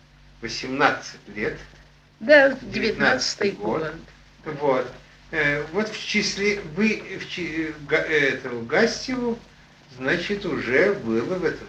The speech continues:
Speaker 1: время под сорок.
Speaker 2: Нет, меньше.
Speaker 1: Восемьдесят,
Speaker 2: Вот, ему было,
Speaker 1: тридцать.
Speaker 2: по-моему, тридцать четыре
Speaker 1: Ну
Speaker 2: года.
Speaker 1: да, тридцать пять, тридцать четыре
Speaker 2: Да.
Speaker 1: года. Ну,
Speaker 2: Но он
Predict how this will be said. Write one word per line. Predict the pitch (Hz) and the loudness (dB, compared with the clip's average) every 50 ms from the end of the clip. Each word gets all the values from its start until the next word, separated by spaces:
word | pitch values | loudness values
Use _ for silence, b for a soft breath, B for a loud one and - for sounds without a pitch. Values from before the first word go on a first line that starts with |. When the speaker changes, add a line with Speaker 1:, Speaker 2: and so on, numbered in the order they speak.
| 95 92 | -16 -14
Speaker 1:
время | 98 101 104 107 127 156 165 160 - - - - - | -14 -12 -12 -10 -10 -10 -10 -12 -14 -18 -20 -18 -10
под | - 175 175 175 | -6 -6 -6 -4
сорок. | - - - 277 226 - - - - - - - - - - - - - - - - - - - - - - - - - - - - - - - - - - | -4 2 6 6 6 6 6 0 -6 -10 -14 -16 -16 -20 -20 -20 -20 -20 -20 -20 -20 -18 -18 -18 -16 -16 -14 -14 -14 -12 -12 -14 -14 -14 -16 -18 -12 -4 0
Speaker 2:
Нет, | 220 220 196 165 - - 185 185 | 4 6 8 8 6 4 4 6
меньше. | 160 185 - - 165 156 143 - 208 180 - | 8 8 8 8 6 4 4 4 4 2 2
Speaker 1:
Восемьдесят, | 156 147 - - - - - 185 208 226 220 196 190 - - | 4 4 4 2 2 0 0 2 2 2 2 2 -2 -4 -4
Speaker 2:
Вот, | 190 175 170 180 180 180 180 - | -4 -2 4 6 6 6 4 2
ему | 190 185 185 196 196 | -4 -2 2 2 2
было, | 190 - | 4 6
Speaker 1:
тридцать. | 165 175 202 190 | 6 8 8 8
Speaker 2:
по-моему, | 214 202 208 220 220 226 226 226 220 | 8 8 8 8 6 6 6 6 4
тридцать | 220 226 233 233 233 - 220 220 - | 4 4 2 2 2 2 0 0 2
четыре | - 240 226 - - 226 226 214 196 - | 2 2 0 0 -2 -4 -2 -2 -2 -2
Speaker 1:
Ну | 160 196 247 262 | 0 2 2 4
Speaker 2:
года. | 233 226 | 4 6
Speaker 1:
да, | - 202 - - - | 6 6 6 4 2
тридцать | - 214 269 285 277 - - - - - - | -2 -2 -2 -2 -4 -6 -8 -10 -12 -6 0
пять, | 135 127 127 127 - - - | 2 4 4 4 2 -2 -8
тридцать | - - - - | -14 -16 -14 -12
четыре | - - 110 - - 135 139 151 139 | -12 -12 -10 -8 -6 -4 -4 -2 0
Speaker 2:
Да. | - 170 165 143 | 4 6 6 8
Speaker 1:
года. | 147 156 - 110 | 6 4 0 -6
Ну, | 117 127 139 165 - - - - - - | -10 -10 -10 -10 -10 -12 -14 -16 -4 4
Speaker 2:
Но | 226 262 269 | 8 10 12
он | 320 359 294 277 240 | 12 12 10 6 2